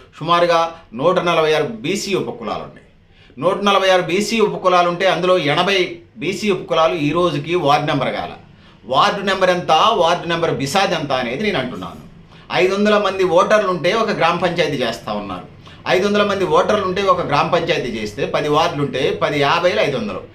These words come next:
యాభై ఓట్లు అంటే ఇరవై ఆరు ఓట్లు వేస్తే వార్డు నెంబర్ కావాలి. ఇప్పటికీ ఈ రాష్ట్రంలో, ఈ తెలంగాణ రాష్ట్రంలో నూట నలభై ఆరు బీసీ ఉపకులాల్లో సుమారుగా ఎనభై బీసీ ఉపకులాలకి ఇదే పరిస్థితి ఉన్నది.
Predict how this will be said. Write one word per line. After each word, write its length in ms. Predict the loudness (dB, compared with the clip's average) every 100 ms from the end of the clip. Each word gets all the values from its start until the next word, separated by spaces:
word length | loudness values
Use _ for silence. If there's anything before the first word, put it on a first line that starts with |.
| -20 -12
యాభై 360 | 0 2 2 0
ఓట్లు 300 | 0 0 0
అంటే 180 | 0 2
ఇరవై 300 | 2 4 4
ఆరు 160 | 4
ఓట్లు 320 | 2 0 0 -2
వేస్తే 720 | -2 -2 -2 0 0 -4 -8 -14 -4
వార్డు 220 | -2 0
నెంబర్ 200 | -2 -2
కావాలి. 360 | -2 -2 -4 -10 -16 -20 -10
ఇప్పటికీ 380 | -4 -2 0 0
ఈ 260 | -2 0
రాష్ట్రంలో, 580 | 2 2 0 -2 0 0
ఈ 40 |
తెలంగాణ 400 | 2 0 0 0
రాష్ట్రంలో 640 | 2 0 0 0 2 2 0 -8 -16 -4
నూట 180 | -2
నలభై 260 | 0 2 4
ఆరు 120 | 2
బీసీ 360 | 2 -2 0 0
ఉపకులాల్లో 800 | 0 -2 0 0 2 0 0 -4 -14 _ _ _
సుమారుగా 600 | -2 2 2 4 2 0 -4
ఎనభై 320 | -2 0 0
బీసీ 320 | 0 -2 -2
ఉపకులాలకి 520 | -4 -4 -2 -2 -2 -2
ఇదే 120 | -2
పరిస్థితి 360 | -2 -6 -10
ఉన్నది. 180 | -18 -18